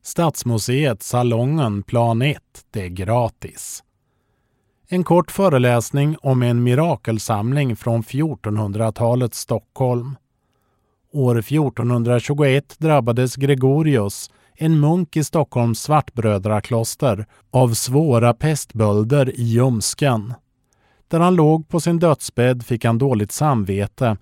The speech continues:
över att han ännu inte publicerat de nedtecknade mirakler som skett i hans kloster. Han gav ett heligt löfte att om han blev frisk skulle han utan vidare dröjsmål offentliggöra berättelserna.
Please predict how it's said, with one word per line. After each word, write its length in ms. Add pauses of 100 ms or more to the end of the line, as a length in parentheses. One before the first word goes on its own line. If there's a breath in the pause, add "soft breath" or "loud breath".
(220 soft breath)
över 180
att 160
han 140
ännu 280
inte 180
publicerat 840
de 260
nedtecknade 720
mirakler 760
som 220
skett 380
i 40
hans 260
kloster. 680 (560)
Han 200
gav 300
ett 140
heligt 560
löfte 580
att 180
om 140
han 180
blev 200
frisk 520
skulle 340
han 120
utan 440
vidare 460
dröjsmål 840 (240 soft breath)
offentliggöra 1080
berättelserna. 880